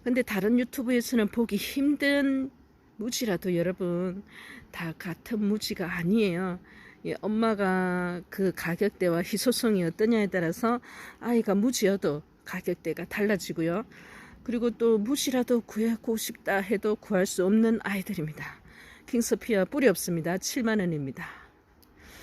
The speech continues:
근데 무지를 왜 사야 돼요? 그러면요, 달님이 <laughs> 유튜브 처음부터 봐셔야 돼요. 팔 센치입니다. 무지는, 여러분, 정말 무지를 키우다 보면 깜짝 놀랍니다.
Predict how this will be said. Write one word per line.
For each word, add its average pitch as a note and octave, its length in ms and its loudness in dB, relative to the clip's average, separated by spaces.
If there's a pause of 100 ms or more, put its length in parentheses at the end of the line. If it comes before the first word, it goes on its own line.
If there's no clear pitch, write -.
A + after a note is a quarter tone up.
(260)
근데 A#3+ 200 -2
무지를 A#3 480 2
왜 F3+ 180 4
사야 A#3+ 320 0
돼요? F#3 440 -2 (1080)
그러면요, E3+ 600 -2 (600)
달님이 F#3+ 680 4
<laughs> - 800 -10
유튜브 G#3+ 380 2
처음부터 A#3 640 2
봐셔야 G3 420 0
돼요. F#3+ 160 -4 (1400)
팔 D4+ 180 2
센치입니다. A3+ 1000 0
무지는, G3+ 720 0
여러분, E3+ 540 0 (380)
정말 F3 600 0
무지를 F3+ 380 0
키우다 G#3 320 -2
보면 F#3 320 0
깜짝 A3+ 500 -2
놀랍니다. A#3 800 2